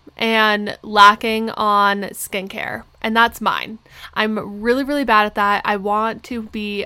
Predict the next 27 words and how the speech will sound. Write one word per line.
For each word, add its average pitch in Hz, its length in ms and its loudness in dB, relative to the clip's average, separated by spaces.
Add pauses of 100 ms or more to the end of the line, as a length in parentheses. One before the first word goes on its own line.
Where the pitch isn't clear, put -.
(120)
a 202 140 -2
hot 226 540 0
ass 214 280 -2
milf 202 380 -8
when 202 140 -6
I'm 196 120 -6
older. - 460 -6 (300)
And 226 180 -4
so 240 160 -2
I 233 100 0
need 226 400 -2
to 285 140 -4
wear 214 260 0
sunscreen. 196 680 -8 (180)
I 226 120 -2
need 254 220 0
to 254 60 -6
do 220 160 2
it. - 240 -8 (240)
And 233 160 -2
it's 226 200 -2
just 233 200 -4
something 247 400 -4
I 262 100 -2
haven't 208 440 2
been 196 180 -4
doing. 185 520 -8